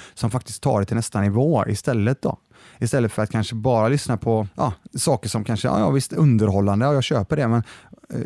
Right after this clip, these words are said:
det kan vara kul med underhållning till en viss del. Sen handlar det om att du ska ta det till en annan nivå, vilket jag hela tiden försöker sträva efter. Så då tycker jag det är väldigt, väldigt bra. Och i mitt fall så var det Bigger Pockets. Jag blev jätteinspirerad igen då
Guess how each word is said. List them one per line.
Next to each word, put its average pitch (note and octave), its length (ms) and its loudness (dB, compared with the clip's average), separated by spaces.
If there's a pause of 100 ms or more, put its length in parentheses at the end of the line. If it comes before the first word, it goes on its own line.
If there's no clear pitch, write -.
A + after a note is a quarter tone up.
(120)
det - 420 -10
kan C3 120 0
vara C#3 100 0
kul C#3 240 2
med A#2 140 2
underhållning G#2+ 640 2 (180)
till B2+ 80 0
en B2 60 2
viss G#2 180 -2
del. A#2+ 340 0
Sen C3 220 0
handlar D#3 220 2
det C#3 80 0
om C3 280 2
att B2+ 140 -2 (100)
du B2 460 0 (1000)
ska A#2+ 180 -6
ta A#2 240 0
det G2+ 80 0
till G#2+ 80 -2
en A2+ 180 0
annan G#2 200 -2
nivå, A2+ 400 0
vilket A2 240 -2
jag C3 340 0
hela B2+ 180 0
tiden G#2 220 -2
försöker - 280 -8
sträva G2+ 280 -2
efter. B2+ 320 -2 (580)
Så A2+ 560 2
då A#2+ 140 0
tycker - 260 -6
jag G#2 60 2
det G#2 40 0
är G2+ 40 0
väldigt, G2+ 200 0
väldigt G2+ 160 0
bra. A#2 220 0
Och A2 320 -2
i A#2+ 180 0
mitt B2 160 0
fall G2+ 220 -2
så A2 200 -6
var G2 220 -4
det F#2+ 60 -4
Bigger F#2+ 240 -2
Pockets. - 580 -4
Jag A#2+ 80 -6
blev A#2+ 120 2
jätteinspirerad G#2+ 1400 -4
igen A2+ 180 0
då A2 140 -2